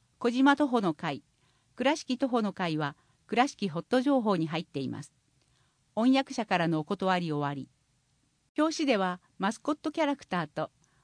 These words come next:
ウォーキング姿の年配の男女が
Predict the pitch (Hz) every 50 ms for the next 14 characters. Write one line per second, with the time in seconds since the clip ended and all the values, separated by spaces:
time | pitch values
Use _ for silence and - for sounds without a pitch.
0 | _ - 196 226 254 - - 262 254 254 269 262 - 262 262 254 - 202 190 185
1 | 175 175 175 190 220 220 - 247 240 240 247 233 - 226 240 220 170 175 170 151
2 | 151 160 160